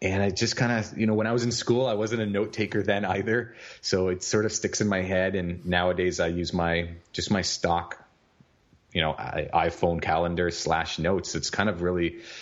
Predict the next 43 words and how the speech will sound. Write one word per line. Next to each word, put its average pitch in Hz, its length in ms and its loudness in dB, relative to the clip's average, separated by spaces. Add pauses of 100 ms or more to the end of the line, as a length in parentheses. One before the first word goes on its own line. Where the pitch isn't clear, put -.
(300)
uh, 80 240 2
an 82 100 2
unorthodox 85 640 0
way 90 100 6
maybe 85 240 0
of 82 140 -2
doing 92 240 4
things, 80 280 -2
but 82 140 4
it 80 100 -2
seems 92 220 0
to 90 100 4
work 87 200 0
for 82 160 -2
me. 95 420 0 (320)
And, 87 540 0
you 107 100 2
know, 90 140 4
there's 95 160 0
always 110 440 0 (160)
great 95 340 2 (380)
apps - 340 0
and 95 160 2
software 95 440 2
out 92 120 -2
there 101 80 0
to 87 80 0
keep 82 220 0
people 82 220 0
organized, 92 480 2
and 92 80 0
whatever 95 280 4
works 90 340 0
for - 200 0
you 90 300 4
is 85 100 -4
probably, 85 560 2
uh, 80 260 2
you 85 140 0
should 85 160 -2
explore - 380 2
and 78 100 -4
test. 87 400 -2